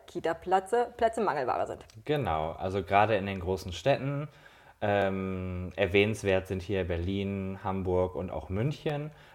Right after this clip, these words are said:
Speaker 2: wobei in München, äh, die Situation nochmal eine ganz andere ist, aber da sind wir auch schon wirklich beim Kasus Knacktus, nämlich jedes Bundesland hat die Bildungshoheit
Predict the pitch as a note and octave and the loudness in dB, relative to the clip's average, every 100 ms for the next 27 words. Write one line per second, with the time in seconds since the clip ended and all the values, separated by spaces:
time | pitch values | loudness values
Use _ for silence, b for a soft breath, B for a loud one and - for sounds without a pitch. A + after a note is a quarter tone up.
0 | B G2+ F2+ F#2 E2+ F#2 G2+ C#3 C3+ B2+ | B -2 2 2 2 0 2 2 0 0
1 | A#2+ A#2 C3 B B B _ G#2 G#2 G2+ | 0 -2 -6 B B B _ 4 4 4
2 | G2 G#2 A2 G2 A2 G#2 G#2+ G#2 F#2 F#2 | 2 2 4 4 4 2 2 -2 -4 2
3 | F2 A#2 C3 A#2+ C#3 C3+ B2 B2 G#2+ B2 | 2 2 -2 -4 0 0 2 2 2 -2
4 | - - F#2+ G2 F#2+ G#2 - C#3+ - G2 | -2 -2 0 2 0 0 2 2 0 0
5 | G2+ G2 G#2 - F#2 F#2 - G2 F#2 E2+ | 0 0 -4 0 0 0 0 0 0 -6
6 | - A#2+ C3 C#3 C3 C3 - B B B | -4 -4 0 2 2 0 -12 B B B
7 | G#2 G#2+ A2 A2 G#2+ A2+ - G2+ G2 F#2+ | 0 2 2 2 0 0 0 2 2 0
8 | A#2 C3 C#3 - B2 A#2 A#2 A#2+ - G2+ | 2 2 2 0 0 0 -2 -6 -2 0
9 | - F#2 C3+ D#3+ D3+ D3+ C#3+ D3 D3 | 0 0 0 0 -2 -2 -2 -2 -2